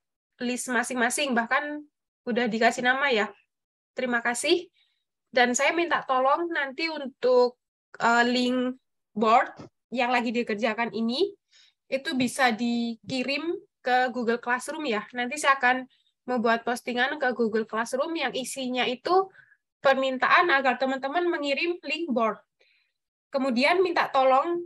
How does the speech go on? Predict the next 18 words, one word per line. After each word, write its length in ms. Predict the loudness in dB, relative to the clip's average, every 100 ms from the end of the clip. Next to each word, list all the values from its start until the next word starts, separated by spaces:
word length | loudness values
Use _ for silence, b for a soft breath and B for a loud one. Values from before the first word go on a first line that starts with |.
| -10
untuk, 480 | -8 -6 0 -2 -2 _ _ 0
eh, 300 | 2 2 2
akun 560 | 0 0 0 2 2
Gmail 480 | 2 2 2 2 2
yang 320 | 0 0 -2
dipakai 800 | -4 -4 -4 -6 -4 -4 -2 -2
beraktivitas 720 | -2 0 -2 -4 -8 -6 -6 -4
di 80 |
Trello 320 | -2 -2 -2 -4
ini, 400 | -4 -4 -4 -8 B B -12
itu 160 | -4
pastikan 400 | -2 0 0 -2
nama 240 | -2 0 -2
lengkap. 320 | -2 -2 -4 -6 b b b -2
Karena 240 | 0 0
nanti 240 | 0 -2 -4
saya 320 | 2 2 4
akan, 320 | 0 0 -8